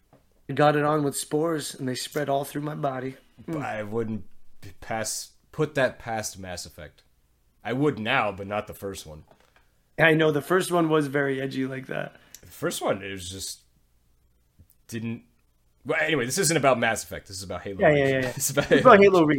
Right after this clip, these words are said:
Speaker 1: Reach.
Speaker 2: Yeah.
Speaker 1: But, so, let's take a second here, but let's talk a little bit about Bungie, because I do think Bungie's, we always talk about the developers a little bit.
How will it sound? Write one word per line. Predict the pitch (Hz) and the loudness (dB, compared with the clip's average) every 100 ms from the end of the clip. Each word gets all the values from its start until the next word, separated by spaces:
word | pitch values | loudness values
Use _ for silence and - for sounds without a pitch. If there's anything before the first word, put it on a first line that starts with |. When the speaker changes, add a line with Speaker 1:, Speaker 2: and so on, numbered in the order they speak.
| - _ _ _ | -2 _ _ _
Speaker 1:
Reach. | 104 | -10
Speaker 2:
Yeah. | 95 - _ - | -10 -12 _ 8
Speaker 1:
But, | 233 143 - | 8 8 -2
so, | - 226 185 - _ - | 4 6 6 0 _ -4
let's | 262 285 - | 0 0 4
take | 262 262 | 4 6
a | 202 | 4
second | 196 175 | 4 4
here, | 160 160 | 4 2
but | 165 | 4
let's | 247 254 | 2 4
talk | - 226 220 | 4 4 4
a | |
little | 180 170 160 | 4 4 2
bit | 160 | 2
about | 151 151 139 131 | 4 2 2 2
Bungie, | 160 156 127 127 | 2 2 -2 -4
because | 131 160 | -2 0
I | 156 | 0
do | 156 220 | -2 -6
think | 214 196 180 135 | -4 0 0 2
Bungie's, | 151 160 143 143 131 - | 2 2 0 -2 -4 -8
we | 147 151 151 | -6 -6 0
always | 214 214 - | 0 0 0
talk | 160 165 | 0 0
about | 147 131 | -2 -4
the | 131 | -2
developers | 135 139 139 131 | -2 -2 -2 -6
a | 120 | -4
little | 131 123 | -6 -6
bit. | 131 - | -6 -8